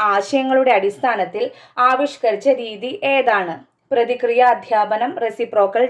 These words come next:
ടീച്ചിങ്. ഫോർത്ത് വൺ, ജെ പി ഗിൽഫോർഡിന്റെ ബുദ്ധിയുടെ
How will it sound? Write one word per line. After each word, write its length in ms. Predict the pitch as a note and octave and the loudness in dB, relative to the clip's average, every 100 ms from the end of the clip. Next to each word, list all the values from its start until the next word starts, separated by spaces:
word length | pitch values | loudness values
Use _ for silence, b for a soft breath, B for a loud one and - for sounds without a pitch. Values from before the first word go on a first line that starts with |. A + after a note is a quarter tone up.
| C#4 | -2
ടീച്ചിങ്. 420 | C4 - G3 D#3+ _ b b b b | -6 -6 -10 -10 _ b b b b
ഫോർത്ത് 380 | D4+ C#4+ D#4 C#4 G#3+ | 6 6 6 2 2
വൺ, 120 | G#3+ - b b | -2 -8 b b
ജെ 220 | A3+ C#4+ D4 D4 | 4 6 6 4
പി 100 | D#4+ A#3 | -2 2
ഗിൽഫോർഡിന്റെ 720 | A#3+ A#3 D4 C4+ A3+ F#3+ G3 A#3+ G#3 | 0 2 2 2 2 -2 -2 -4 -2
ബുദ്ധിയുടെ 540 | B3+ C4+ C#4+ C#4+ D4 | 0 0 0 2 2